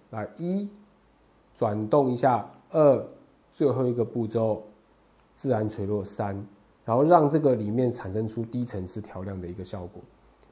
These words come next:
好，再来换这边，一、二、三，会发现这个地方就收进去了，很简单的。那我们换下一层，数一下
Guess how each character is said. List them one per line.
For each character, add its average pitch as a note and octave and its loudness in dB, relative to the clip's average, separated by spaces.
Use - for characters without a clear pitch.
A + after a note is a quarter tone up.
好， G2+ -14
再 - -10
来 A#2 -6
换 B2+ -4
这 C#3+ -2
边， D3+ 4
一、 F3 -4
二、 B2 2
三， C#3 -2
会 A#2+ -10
发 A2 -2
现 A2+ 0
这 B2 -4
个 A#2 0
地 A#2 -2
方 G#2+ -2
就 G#2+ -4
收 G2 -6
进 F#2+ -8
去 F2+ -12
了， - -18
很 A#2+ -8
简 G2 -8
单 G#2+ -6
的。 G#2+ -4
那 A2+ -10
我 G#2+ -6
们 A2 -6
换 D#3+ 0
下 D#3+ 4
一 D3+ 2
层， A2 -6
数 G2 -14
一 F#2+ -14
下 F#2+ -14